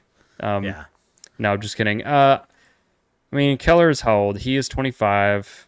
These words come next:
Speaker 1: His career high in points is sixty, no, sorry, eighty-six.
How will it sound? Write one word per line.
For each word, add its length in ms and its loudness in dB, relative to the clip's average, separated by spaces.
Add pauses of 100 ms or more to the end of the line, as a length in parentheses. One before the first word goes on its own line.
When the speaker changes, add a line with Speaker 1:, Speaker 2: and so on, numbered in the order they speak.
(140)
Speaker 1:
His 260 -6
career 340 -2
high 120 0
in 120 -2
points 300 -4
is 60 -10
sixty, 340 -12 (360)
no, 180 2
sorry, 220 2
eighty-six. 840 -2